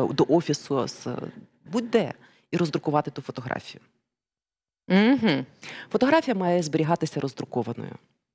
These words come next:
Speaker 1: Ми
Speaker 2: Так.
Speaker 1: завжди дітям розказуємо, що у їх батьків є точно альбоми з роздрукованими фотографіями. А їх цифрові батьки все тримають в телефоні, і потім відбувається приблизно так. Так, десь тут, десь тут, десь тут, та, та, там десь було.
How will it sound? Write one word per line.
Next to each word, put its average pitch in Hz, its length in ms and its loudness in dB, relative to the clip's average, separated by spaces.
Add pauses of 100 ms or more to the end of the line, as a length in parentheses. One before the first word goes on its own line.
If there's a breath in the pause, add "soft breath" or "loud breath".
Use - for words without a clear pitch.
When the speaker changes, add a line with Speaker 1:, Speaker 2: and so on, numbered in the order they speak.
(1300)
Speaker 1:
Ми 143 80 -2
Speaker 2:
Так. 139 160 2
Speaker 1:
завжди 147 200 4
дітям 151 280 0
розказуємо, 135 500 -2
що 127 300 -4 (260 loud breath)
у 143 100 2
їх 151 200 4
батьків 190 520 -4 (240)
є 147 120 2
точно 185 540 2
альбоми 143 380 2
з - 80 -6
роздрукованими 135 600 0
фотографіями. - 640 -6 (880 loud breath)
А 160 100 2
їх 170 340 -4
цифрові 165 380 0
батьки 160 420 -2 (260)
все - 160 0
тримають 156 360 2
в - 40 -16
телефоні, 143 480 2
і - 20 -2
потім 175 300 0
відбувається 139 400 0
приблизно 120 380 -6
так. - 300 -8 (520)
Так, - 200 -4
десь 143 140 -4
тут, - 240 -8
десь - 180 0
тут, - 200 -8
десь 120 120 0
тут, - 100 -6
та, 302 100 6
та, 190 100 -2
там - 160 -4
десь - 320 -10
було. - 180 -14